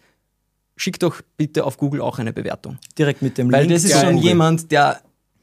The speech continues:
Speaker 1: der das echt feiert, weil er hat schon auf Facebook drunter kommentiert, er, er liebt's.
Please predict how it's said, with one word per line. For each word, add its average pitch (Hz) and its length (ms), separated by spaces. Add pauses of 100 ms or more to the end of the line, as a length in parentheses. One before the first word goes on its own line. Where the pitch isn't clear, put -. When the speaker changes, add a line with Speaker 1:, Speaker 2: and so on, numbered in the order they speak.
(200)
Speaker 1:
der 151 120
das 151 160
echt 185 240
feiert, 147 340
weil 127 140
er 127 140
hat 143 160
schon 143 140
auf 135 160
Facebook 156 380
drunter 151 280
kommentiert, 131 340
er, - 180 (100)
er 127 120
liebt's. - 480